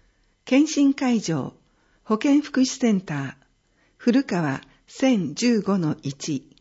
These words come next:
ステップ一、希望の時間、項目を選ぶ。実施日、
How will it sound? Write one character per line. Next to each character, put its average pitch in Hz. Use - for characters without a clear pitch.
ス -
テ 294
ッ 311
プ 196
一、 160
希 226
望 285
の 269
時 220
間、 185
項 262
目 269
を -
選 185
ぶ。 -
実 208
施 254
日、 156